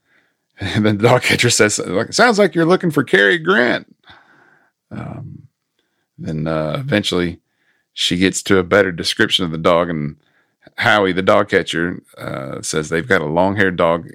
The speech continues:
in that day, but he's a real killer. And, uh, Suzanne Plachette's like, "Nope, that can't be him." And she hangs up. Well, then checking in on honest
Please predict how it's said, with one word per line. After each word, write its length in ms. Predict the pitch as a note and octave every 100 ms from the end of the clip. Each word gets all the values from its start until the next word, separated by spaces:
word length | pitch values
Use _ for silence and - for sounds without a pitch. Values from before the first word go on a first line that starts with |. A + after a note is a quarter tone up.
| _
in 220 | E2+ D2+
that 240 | E2 A#1 -
day, 240 | G#2+ F#2+
but 120 | E2+
he's 120 | F2
a 60 | F2+
real 260 | G#2 B2 A#2+
killer. 480 | - B2 A2+ C#2+ - _ - _ _ _ _ _ _
And, 680 | C2 C#2 C2+ C2+ C2+ C2+ _
uh, 220 | - - - - _ _
Suzanne 420 | - - D2 D2+
Plachette's 540 | - - - - - -
like, 100 | -
"Nope, 320 | G#2+ A#2+ -
that 200 | F#2 E2
can't 200 | C2+ B1+
be 120 | B1
him." 280 | - C2 - _ D#3+
And 140 | - -
she 140 | -
hangs 320 | A2 G#1+ B1+
up. 200 | B1+ A#1 _ _ - - _ _ _ _ _ _ _ _ _
Well, 280 | A#2 A#2+ A#2
then 440 | A#2 B2 A2+ G2 -
checking 340 | B2+ C3+ B2+
in 140 | C3+ C3
on 200 | B2+ G#2
honest 500 | F#2+ B2+ C3 -